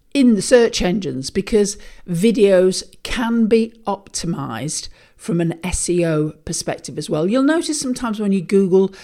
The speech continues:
something online and, uh, you'll see just some video thumbnails that will appear. You'll also notice,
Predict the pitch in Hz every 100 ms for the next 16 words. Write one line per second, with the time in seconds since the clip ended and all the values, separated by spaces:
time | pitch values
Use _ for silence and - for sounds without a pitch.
0 | - - 190 151 147 139 170 170 175 175
1 | 170 170 - 156 156 151 - 160 151 -
2 | 180 175 165 - 208 202 196 170 170 220
3 | - 220 185 214 214 196 - 233 226 208
4 | 170 151 226 - 151 147 185 196 196 226
5 | - - - - - 254 277 294 - 233
6 | 233 233 226 220 -